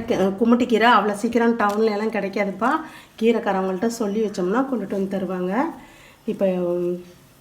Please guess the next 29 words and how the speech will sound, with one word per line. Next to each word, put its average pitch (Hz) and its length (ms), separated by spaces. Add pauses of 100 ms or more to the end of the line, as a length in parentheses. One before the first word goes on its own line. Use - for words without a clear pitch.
(140)
ஒரு 185 160
சில 190 200
இடத்துல 254 340
கிடைக்க 214 300
ஆரம்பிச்சிருச்சு. 214 520 (200)
இருந்தாலும் 202 480
இது 226 100 (120)
காட்டுங்கள்ல 208 580
விளையிற 196 320
கீரை, 196 200 (520)
நம்ம 185 260
சொன்னோம்னா 220 460 (420)
கொண்டுட்டு 208 260
வந்து 208 220
தருவாங்க. 196 420 (840)
இது 202 80 (100)
வாங்கி 233 300
செஞ்சு 208 220 (100)
பாருங்க, 196 260 (280)
ரொம்ப 226 280 (100)
நல்ல 208 380
டேஸ்ட் 226 400
இருக்கும். 208 340 (460)
அதே 196 180 (100)
மாதிரி 220 340
ரத்தம் 220 340
ஊறும்னு 208 320
சொல்றாங்க. 208 480 (800)
இதை 202 100